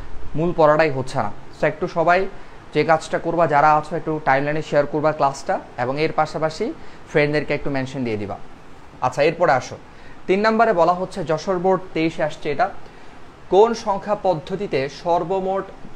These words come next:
আহ, কোন সংখ্যা পদ্ধতিতে, কোন সংখ্যা পদ্ধতিতে সর্বমোট যতগুলো অঙ্ক ব্যবহার করা হয়, তাকে কি বলে? আমরা জানি বেস বলে।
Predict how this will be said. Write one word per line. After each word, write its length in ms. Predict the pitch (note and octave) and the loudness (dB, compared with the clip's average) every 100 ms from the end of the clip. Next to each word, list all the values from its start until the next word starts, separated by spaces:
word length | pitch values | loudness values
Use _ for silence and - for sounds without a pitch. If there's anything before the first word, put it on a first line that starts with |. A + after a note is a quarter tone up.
| - | 0
আহ, 180 | B2+ A#2 - - | 0 0 -4 -2
কোন 220 | G#3 A#3 | 2 2
সংখ্যা 380 | - E3+ F3+ E3+ | 0 -2 -2 0
পদ্ধতিতে, 540 | C3+ A#2+ B2+ A#2 D3 G3+ - - - - - | 0 -2 -4 -2 -2 -4 -8 -16 -16 -8 -2
কোন 180 | F3+ A3 | -2 0
সংখ্যা 400 | G#3 G3 G#3 G3+ | -2 -2 -2 -2
পদ্ধতিতে 600 | E3+ D3+ F3 F#3+ F#3+ G3+ | 0 -2 -4 -4 -2 -2
সর্বমোট 600 | - D#3+ D#3 F#3 F#3 D#3+ | -2 -2 -2 -2 -4 -2
যতগুলো 380 | D3+ E3 F#3+ F#3+ | -4 -2 -2 -2
অঙ্ক 200 | F3+ F3+ | -4 -2
ব্যবহার 280 | D3+ D3+ D#3 | -2 0 0
করা 180 | E3 E3 | 0 0
হয়, 120 | E3 | 0
তাকে 300 | C#3+ C#3+ D3+ | 0 -2 -4
কি 160 | D#3 | -2
বলে? 180 | C#3 C#3 - | 0 -2 -2
আমরা 220 | C3+ D3 | 0 2
জানি 200 | D3 D3+ | 2 0
বেস 340 | C3+ D3+ C#3+ C3+ | 2 2 2 0
বলে। 180 | C#3 | 0